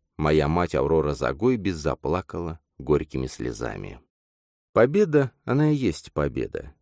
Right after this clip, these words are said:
В ходе избирательной кампании, которая привела Филдинга к власти,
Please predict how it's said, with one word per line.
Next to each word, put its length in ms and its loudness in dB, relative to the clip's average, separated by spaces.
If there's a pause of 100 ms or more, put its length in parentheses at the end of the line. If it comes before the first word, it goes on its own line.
(100)
В 100 -20
ходе 300 4
избирательной 520 2
кампании, 520 0
которая 440 6
привела 460 6
Филдинга 600 2
к 100 -6
власти, 840 2